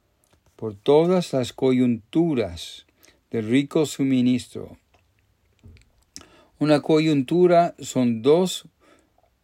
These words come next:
huesos unidos por la coyuntura.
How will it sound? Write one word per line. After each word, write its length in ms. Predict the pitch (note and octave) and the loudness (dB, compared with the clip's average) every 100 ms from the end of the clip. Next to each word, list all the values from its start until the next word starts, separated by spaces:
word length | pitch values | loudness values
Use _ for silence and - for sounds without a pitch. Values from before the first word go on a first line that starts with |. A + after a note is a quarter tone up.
| _ - | _ -12
huesos 760 | G#2 B2+ D#3 - A2 A2 - | -2 0 0 -4 -8 -12 -12
unidos 1120 | - C3 C3 D3 E3+ A#2+ F#2+ - - - - _ _ _ _ _ _ | 0 2 4 2 0 -4 -8 -12 -16 -16 -20 _ _ _ _ _ _
por 180 | A2+ | -2
la 160 | A2+ A2+ | 0 0
coyuntura. 880 | - A#2+ A#2+ A#2 C#3+ C#3 A2 G2 | 0 0 0 -2 -2 -4 -4 -10